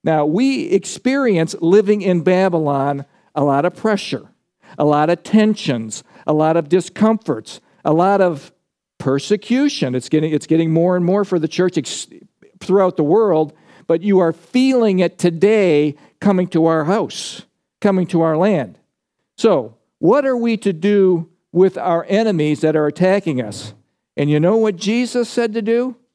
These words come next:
Love them. Now, I was gonna put a great big, "What? What? You asking me to," uh, that's, that is an impossible thing.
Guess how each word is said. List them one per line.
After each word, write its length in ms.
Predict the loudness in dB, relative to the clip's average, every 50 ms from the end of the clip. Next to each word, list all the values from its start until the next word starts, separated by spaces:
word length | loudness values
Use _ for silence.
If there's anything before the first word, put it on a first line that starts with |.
| _ _ _ _ _ _ _
Love 500 | 0 2 2 4 4 2 0 0 0 2
them. 320 | 2 2 2 0 -4 -10 -18 _ _ _ _ _ _ _ _ _ _ _ _ _ _ _ _ _ _ _ _ _ _
Now, 160 | -2 0 0
I 100 | 0 0
was 160 | 0 0 0 0
gonna 220 | 0 -2 -2 -2
put 200 | -2 -2 -2 -2
a 60 | -2
great 340 | -2 -2 -2 -2 -2 -2 -2
big, 280 | -2 -2 -2 -4 -6 -14 _ _ _ _ _ _
"What? 1800 | -10 -6 -2 0 0 2 2 0 0 -2 -2 -4 -4 -6 -6 -6 -6 -6 -6 -6 -6 -6 -6 -8 -8 -8 -8 -8 -8 -6 -6 -6 -8 -10 -12 -18 -20 _ _ _ _ -20 -20 -20 _ _ _ _ _ _ _ _
What? 720 | -2 0 2 2 2 0 0 -2 -4 -4 -4 -4 -6 -4
You 140 | 0 0 0
asking 340 | 2 2 0 -2 -2 -4 -4
me 100 | -2 -2
to," 140 | -4 -4 -2
uh, 220 | -2 -2 -2 -2 0
that's, 360 | 0 2 2 2 0 -2 -2
that 260 | -2 0 2 2 2
is 140 | 2 2 2
an 80 | 0
impossible 640 | -2 -2 0 0 0 2 0 0 0 0 0 0 0 0
thing. 400 | 0 0 0 0 -2 -4 -8